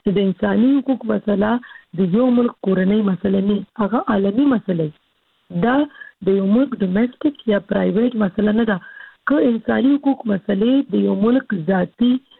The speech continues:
د یو ملک کورنۍ مسلې وي، نو ولې به بیا اقوام متحده وجود لره؟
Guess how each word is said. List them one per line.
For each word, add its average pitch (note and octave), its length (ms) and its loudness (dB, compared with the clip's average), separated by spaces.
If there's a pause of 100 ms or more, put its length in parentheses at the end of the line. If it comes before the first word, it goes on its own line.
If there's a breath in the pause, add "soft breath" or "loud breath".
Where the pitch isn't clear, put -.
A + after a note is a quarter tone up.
(140)
د G#3 80 2
یو G3+ 60 2
ملک A#3 320 0
کورنۍ G3 460 2
مسلې F#3 460 0
وي، G#3+ 120 4 (340 loud breath)
نو G3 180 0
ولې C#4+ 220 2
به C4+ 80 2 (100)
بیا A#3 180 0
اقوام G3 360 -2 (120)
متحده F#3 500 0
وجود F3 340 -2
لره؟ E3+ 160 -2